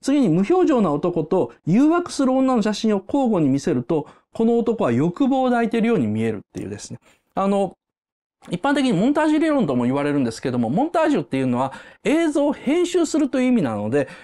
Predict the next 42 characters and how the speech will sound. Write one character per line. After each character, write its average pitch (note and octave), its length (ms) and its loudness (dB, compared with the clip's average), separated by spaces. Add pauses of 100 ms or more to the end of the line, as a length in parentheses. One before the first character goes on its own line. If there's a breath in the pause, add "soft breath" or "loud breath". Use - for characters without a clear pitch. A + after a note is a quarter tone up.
(120 loud breath)
こ E3 80 0
う G3 40 4
映 D#4 140 2
像 D4 140 2
を C#4+ 60 2
編 D#4 280 0
集 E4+ 200 0
し - 80 -6
て E4+ 100 -2
こ D4 180 -2
の D#4+ 140 2
よ E4 160 2
う - 20 2
な G3 140 0
心 B3 260 0
理 B3 260 0 (240 loud breath)
効 A#3 200 -2
果 E3+ 80 -2
を C#3 80 0
出 D3+ 100 -2
す - 80 -12
こ D3+ 100 -4
と G3+ 120 -4
を D#3+ 100 -4 (220 loud breath)
ク - 100 -4
レ B3 140 0
シ C4 100 -2
ョ A#3+ 40 0
フ - 140 -10
効 F3 200 -2
果 - 100 -10
っ - 80 -16
て B2+ 140 -6
い C3+ 60 0
う - 20 -4
ふ - 100 -4
う G#3 40 0
に F#2+ 180 -4
呼 G2+ 80 -4
び G2+ 80 -4
ま G#2 160 -4
す。 - 140 -20